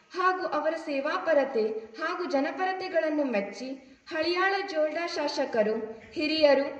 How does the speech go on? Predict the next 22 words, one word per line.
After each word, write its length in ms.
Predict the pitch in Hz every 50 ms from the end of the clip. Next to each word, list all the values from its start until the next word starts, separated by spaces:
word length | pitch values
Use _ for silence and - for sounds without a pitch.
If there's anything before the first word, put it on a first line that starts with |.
| - - - -
ಆದ 200 | - 285 294 311 320 320
ಸನ್ಮಾನ 440 | - 302 285 294 311 339 381 392 381 381
ಶ್ರೀ 220 | 381 381 381 294 285 240 - 254
ಆರ್ 180 | 262 277 285 -
ವಿ 100 | 339 381 359 330
ದೇಶಪಾಂಡೆ 540 | 320 302 - - - 311 311 320 320 320 277 - 247
ಅವರನ್ನು 440 | 240 233 226 226 220 220 226 233 - - - - - - - - - - - 269
ಎರಡು 200 | 294 359 392 415
ಸಾವಿರ 400 | 392 - 370 359 339 349 359 349 339 330 302
ಹನ್ನೊಂದು 380 | 262 269 302 330 349 359 359 370
ಹನ್ನೆರಡರಲ್ಲಿ 760 | 349 277 269 269 285 285 285 285 285 262 233 214 208 208 214 - - - - - - - - -
ಸಕ್ರಿಯ 380 | - 339 339 359 381 381 381 370 349
ರಾಜಕಾರಣಕ್ಕೆ 920 | 302 269 262 294 - - - - 311 285 269 262 254 247 240 - - 269 269
ಕರೆತಂದರು. 680 | - 269 254 233 233 226 - 220 214 208 202 196 190 190 190 - - - - - - - - -
ಮುಂದೆ 340 | 247 262 269 269 269 254 262 254 - 254 240
ಅಂದರೆ 340 | 240 247 240 240 240 254 240 220 208 - - - - 254
ಎರಡು 200 | 294 359 381 415
ಸಾವಿರದ 500 | - - 359 359 359 349 359 359 339 330 330
ಹದಿನೆಂಟರಲ್ಲಿ 800 | 320 247 214 269 285 277 277 277 285 277 269 262 269 269 269 320 - - - - - - - -
ಹಳಿಯಾಳ 420 | 359 320 339 381 392 392 392 392 403 392 -
ಪುರಸಭಾ 560 | 311 311 320 330 330 330 330 320 269 311 320 302
ಚುನಾವಣೆಗೆ 760 | 311 302 285 262 254 240 240 240 240 240 240 233 220 240 254